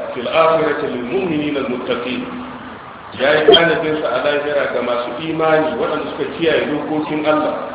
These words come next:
Al mukhlisina lillah, waɗanda suka tsarkake zukatansu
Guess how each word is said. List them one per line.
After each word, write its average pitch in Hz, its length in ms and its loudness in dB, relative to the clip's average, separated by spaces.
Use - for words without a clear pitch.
Al 98 160 -8
mukhlisina 151 560 -2
lillah, 139 640 2
waɗanda 147 240 0
suka - 240 -8
tsarkake 170 720 2
zukatansu 156 540 2